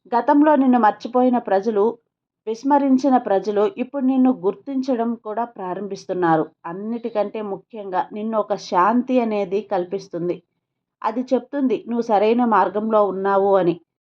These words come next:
ఇదే, ఇదే ఈ బాబా యొక్క మ్యాజిక్ తల్లి. గతంలో నువ్వు ఏదైనా సరే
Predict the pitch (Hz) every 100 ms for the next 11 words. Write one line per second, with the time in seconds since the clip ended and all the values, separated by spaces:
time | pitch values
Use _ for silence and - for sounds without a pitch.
0 | - 226 302 294 - _ _ 233 233 349
1 | 339 269 214 190 185 220 277 269 233 -
2 | 202 214 180 160 175 226 233 226 175 165
3 | 160 165 - _ _ _ _ _ _ 175
4 | 202 226 262 269 233 208 220 226 _ _
5 | 208 202 185 190 214 226 233 226 226 196
6 | 185